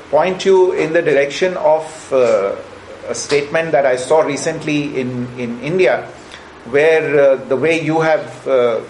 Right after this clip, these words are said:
you know, mentioned, uh, that, uh, some, uh,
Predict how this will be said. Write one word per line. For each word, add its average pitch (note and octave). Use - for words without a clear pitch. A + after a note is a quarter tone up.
you C3+
know, C#3
mentioned, C3+
uh, B2+
that, A#2+
uh, A2+
some, C3+
uh, A2